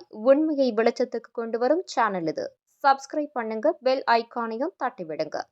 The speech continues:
உங்கள் குரல் நம்ம குரலோடு சேரட்டும். ஏழை தம்பதியினரோட உழைப்பு, பணம், நகை திருட்டு, மண் ரசீது கூட தராத காவல்துறை.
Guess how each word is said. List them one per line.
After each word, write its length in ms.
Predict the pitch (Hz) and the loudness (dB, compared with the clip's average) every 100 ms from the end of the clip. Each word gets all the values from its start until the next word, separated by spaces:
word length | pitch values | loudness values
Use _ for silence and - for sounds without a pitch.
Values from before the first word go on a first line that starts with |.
| _ _ | _ _
உங்கள் 460 | - 254 302 330 311 | -8 -2 4 4 4
குரல் 340 | 233 226 311 - | 2 0 -2 -6
நம்ம 380 | 220 240 339 403 | 2 2 2 -2
குரலோடு 420 | 285 262 240 233 | -8 -6 -4 -4
சேரட்டும். 540 | 233 - 165 151 - - _ _ _ _ _ _ _ _ _ | -6 -4 -4 -6 -12 -20 _ _ _ _ _ _ _ _ _
ஏழை 380 | 302 339 453 427 | -2 2 4 4
தம்பதியினரோட 760 | 285 269 277 262 262 254 240 269 | 2 4 2 2 2 6 8 6
உழைப்பு, 540 | 214 226 254 262 262 | 6 2 2 -2 0
பணம், 340 | 233 220 233 233 | 4 4 2 0
நகை 420 | 208 233 320 349 | 4 4 4 -4
திருட்டு, 360 | 196 160 - - 302 | -8 -10 -8 -12 _
மண் 300 | 220 240 254 | -6 0 2
ரசீது 460 | 294 277 277 262 254 | 2 0 0 -4 -4
கூட 280 | 254 233 240 | -6 -8 -4
தராத 400 | 220 226 226 294 | 2 6 6 4
காவல்துறை. 680 | - 214 160 160 165 151 | -2 -4 -4 -8 -12 -12